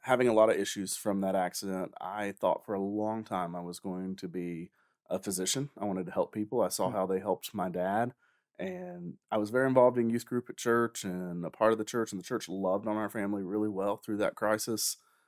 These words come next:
Speaker 1: Um, so I had an appreciation for the church, but I thought, "Hey, you know, ministry, uh, is not something I really wanna do. I can do that and be a physician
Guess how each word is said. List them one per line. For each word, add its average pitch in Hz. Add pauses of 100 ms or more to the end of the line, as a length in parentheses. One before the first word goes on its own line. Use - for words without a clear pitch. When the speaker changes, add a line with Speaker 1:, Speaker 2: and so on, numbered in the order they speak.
(120)
Speaker 1:
Um, 82
so 107
I 98
had 110
an 85
appreciation 143
for 147
the 135
church, - (360)
but 110
I 101
thought, 95
"Hey, 107 (580)
you 104
know, 85
ministry, 135 (380)
uh, 98
is 95
not 156
something 151
I 135
really 135
wanna 123
do. 117
I 117
can 135
do 127
that 120 (340)
and 147
be 131
a 117
physician 101